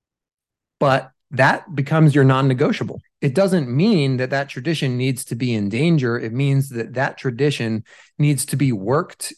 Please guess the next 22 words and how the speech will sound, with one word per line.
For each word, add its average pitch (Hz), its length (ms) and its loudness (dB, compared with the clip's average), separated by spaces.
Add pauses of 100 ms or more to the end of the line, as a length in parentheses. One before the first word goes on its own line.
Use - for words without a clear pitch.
(120)
into 139 580 0
the 117 120 -4
new 143 200 0
nutrition 139 540 -2
and 107 120 -8
fitness - 360 -4
plan 95 420 -6 (640)
so 202 300 2
that 135 320 0 (640)
it 160 120 0
can 160 140 2
be 143 140 2
accounted 147 600 -2
for, 101 460 -6 (460)
so 185 240 2
that 156 240 2
you 156 100 4
can 135 160 2
still 190 340 2
meet 156 240 2
your 113 200 -4
goals, 139 720 -2